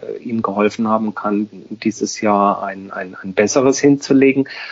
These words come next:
Aber was ist passiert? Also er ist, A, ist er in Acapulco ausgeschieden und, ähm,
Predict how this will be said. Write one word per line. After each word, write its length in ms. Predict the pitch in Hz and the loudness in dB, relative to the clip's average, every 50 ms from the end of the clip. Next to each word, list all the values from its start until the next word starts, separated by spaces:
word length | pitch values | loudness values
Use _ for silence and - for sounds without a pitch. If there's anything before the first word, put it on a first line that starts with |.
| - - - | -16 -10 -2
Aber 280 | - 120 120 143 143 | -2 2 2 2 2
was 200 | 131 - 127 117 | 2 0 -2 -2
ist 200 | 113 107 - - | -8 -14 -16 -12
passiert? 460 | - 117 110 - - 156 175 202 208 - | -12 -10 -10 -8 -4 -2 -2 -2 -2 -2
Also 240 | 139 131 123 135 | -2 -2 0 0
er 120 | 127 120 120 | 0 -2 -2
ist, 140 | 120 - - | -4 -2 0
A, 160 | 147 170 185 | 2 2 2
ist 140 | 175 151 165 | 2 0 -4
er 60 | 151 | -8
in 80 | 135 | -10
Acapulco 720 | - 127 123 - 139 123 - - 143 135 131 - - 120 | -12 -14 -12 -12 -12 -14 -10 -8 -8 -8 -8 -8 -8 -8
ausgeschieden 920 | 107 - 117 123 123 - - 185 - - - 208 196 196 - 247 254 247 _ _ - - - - - - - - - - _ _ _ _ _ _ _ | -6 -6 -8 -10 -10 -12 -12 -14 -14 -12 -10 -10 -8 -6 -6 -6 -6 -6 _ _ -20 -18 -18 -18 -18 -18 -18 -18 -20 -20 _ _ _ _ _ _ _
und, 520 | - 151 147 147 151 151 147 - - - - | 2 4 4 4 2 0 -2 -4 -10 -4 0
ähm, 500 | 147 135 139 147 143 143 147 147 151 151 | 2 2 2 2 0 -2 -4 -6 -8 -8